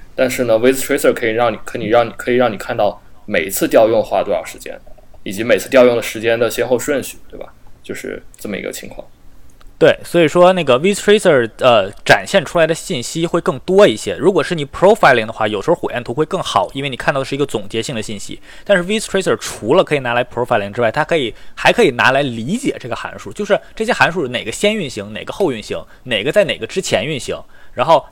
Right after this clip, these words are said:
Speaker 2: 这一次运行的时候它调用了哪些函数，下一次运行的时候它调用了哪些函数。实际上你是可以看到你整个这个 code 的 execu-，execution 的这个整个过程，就是它运行的这个过程中每一个时间点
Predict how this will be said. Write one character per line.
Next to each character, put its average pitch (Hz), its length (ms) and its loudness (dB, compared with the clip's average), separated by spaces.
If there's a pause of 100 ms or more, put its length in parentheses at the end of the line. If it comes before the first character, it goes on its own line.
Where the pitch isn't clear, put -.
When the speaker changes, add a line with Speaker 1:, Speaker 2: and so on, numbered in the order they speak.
Speaker 2:
这 285 140 4
一 139 100 4
次 - 180 -4
运 127 100 -4
行 110 160 -8
的 113 80 -6
时 - 80 -6
候 120 60 -4
它 127 140 -2
调 139 140 2
用 120 100 2
了 110 40 -2
哪 98 60 -2
些 92 100 -4
函 101 240 -6
数， 104 140 -12
下 240 320 2
一 - 20 0
次 - 120 -6
运 110 100 -8
行 98 120 -10
的 104 40 -12
时 104 60 -12
候 107 40 -6
它 107 80 -6
调 123 120 4
用 110 80 2
了 101 80 -8
哪 87 40 -18
些 - 80 -6
函 92 160 -6
数。 - 220 -10 (160)
实 - 160 -6
际 208 100 -2
上 180 160 2
你 107 60 -6
是 - 140 -10
可 - 100 0
以 175 80 2
看 180 240 -4
到 127 100 2
你 139 120 -8
整 - 180 0 (140)
个 156 200 0
这 135 120 -8
个 131 140 -2
code 143 440 2
的 98 180 -8 (280)
execu-，execution 202 1700 -4
的 120 100 -2
这 - 80 -10
个 135 80 -2
整 107 140 -6
个 117 120 -6
过 233 260 0
程， 95 240 -8
就 196 100 -2
是 170 60 -2
它 190 120 2 (260)
运 262 220 -4
行 120 320 -10
的 147 240 2
这 190 80 -8
个 170 80 -4
过 175 240 -2
程 113 180 -10
中 165 160 -4
每 143 140 -4
一 143 80 -10
个 160 60 -2
时 - 140 -6
间 151 140 -2
点 139 160 0